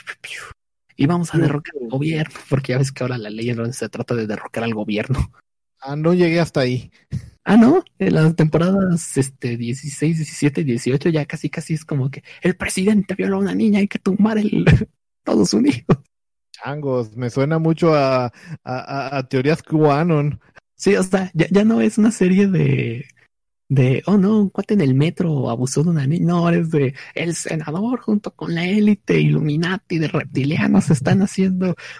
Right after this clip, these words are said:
Speaker 1: una
Speaker 2: <laughs>
Speaker 1: conspiración
Speaker 2: En el sótano de una
Speaker 1: para
Speaker 2: pizzería.
Speaker 1: robarse órganos a la vez que utilizan Antifa como disfraz".
Speaker 2: ¿En el sótano de una pizzería?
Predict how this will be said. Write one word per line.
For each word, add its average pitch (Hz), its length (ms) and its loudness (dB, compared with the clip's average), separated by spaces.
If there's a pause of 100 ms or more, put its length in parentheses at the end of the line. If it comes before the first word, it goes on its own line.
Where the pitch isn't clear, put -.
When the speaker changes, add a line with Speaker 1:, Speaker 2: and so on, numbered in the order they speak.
(120)
Speaker 1:
una 202 360 6
Speaker 2:
<laughs> - 40 -20
Speaker 1:
conspiración 180 920 0
Speaker 2:
En 196 100 6
el 196 120 6
sótano 185 460 4
de 165 120 6
una - 240 -2
Speaker 1:
para - 200 2
Speaker 2:
pizzería. - 240 -4
Speaker 1:
robarse - 440 2 (180)
órganos 180 680 6
a 170 40 2
la 165 120 4
vez 180 180 4
que - 120 2
utilizan 175 560 2
Antifa 156 560 2
como 156 500 0
disfraz". - 880 0 (1300)
Speaker 2:
¿En 143 140 -6
el 131 100 -4
sótano 156 340 -2
de 147 60 0
una 156 160 0
pizzería? 147 420 -4